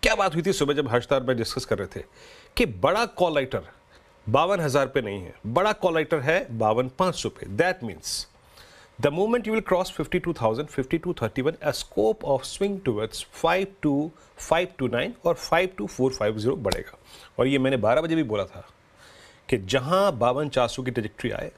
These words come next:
दोबारा एक्सेलरेट काम करेगा। और आप देखिए अब हुआ क्या है। अब जरा बैंक निफ्टी का चार्ट लेके आइएगा इंट्राडे में। हर्षदा, इंट्राडे में बैंक निफ्टी ने क्या-क्या तोड़ दी जाए, पहले इसको सुन लीजिए। इंट्राडे में एक अटेम्प्ट लिया फिफ्टी डेमा को रीगेन करने का, फेल हो गया।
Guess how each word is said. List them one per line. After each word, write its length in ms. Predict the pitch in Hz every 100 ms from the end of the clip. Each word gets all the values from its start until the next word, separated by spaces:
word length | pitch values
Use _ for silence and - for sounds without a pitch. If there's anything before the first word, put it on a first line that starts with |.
| -
दोबारा 280 | 113 127 131
एक्सेलरेट 560 | 123 - 113 107 110
काम 200 | - -
करेगा। 340 | - - - - - - - - -
और 60 | 120
आप 100 | 131
देखिए 280 | 131 127 175
अब 60 |
हुआ 200 | - 127
क्या 240 | 131 - -
है। 120 | - - - - -
अब 120 | 147
जरा 120 | 180
बैंक 280 | 117 147 156
निफ्टी 200 | 156 -
का 80 | 156
चार्ट 320 | 139 117 113
लेके 180 | 110 -
आइएगा 180 | 120 139 -
इंट्राडे 280 | 117 - 101 -
में। 80 | - - - - - - - - -
हर्षदा, 320 | 139 135 202 -
इंट्राडे 460 | 135 127 170 151 127
में 200 | 131 131
बैंक 320 | 117 131 147 135
निफ्टी 300 | - - 135
ने 100 | 139
क्या-क्या 380 | - 110 -
तोड़ 280 | 131 120 107
दी 140 | 104 113
जाए, 140 | 156
पहले 200 | - 131
इसको 160 | 127 123
सुन 220 | - 87
लीजिए। 240 | 78 - - _ - -
इंट्राडे 340 | 156 165 196 175
में 100 | 196
एक 60 | 143
अटेम्प्ट 400 | 127 151 156 156
लिया 100 | 160
फिफ्टी 300 | - 127 135
डेमा 200 | 120 127
को 140 | 131
रीगेन 340 | 113 101 123
करने 240 | 120 110 110
का, 120 | -
फेल 500 | - - - 131 104
हो 160 | - -
गया। 120 | 60